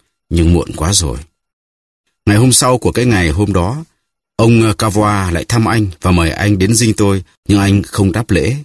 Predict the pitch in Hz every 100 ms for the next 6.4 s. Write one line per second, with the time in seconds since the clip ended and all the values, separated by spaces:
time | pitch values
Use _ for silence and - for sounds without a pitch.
0 | - _ _ _ 107 110 104 87 76 98
1 | - _ _ _ _ _ _ _ _ 135
2 | 131 127 135 123 117 - - - 120 -
3 | 82 71 71 151 107 104 120 120 87 69
4 | - 85 67 76 123 90 87 107 82 64
5 | 73 - _ _ _ _ - 76 87 87
6 | 71 90 90 78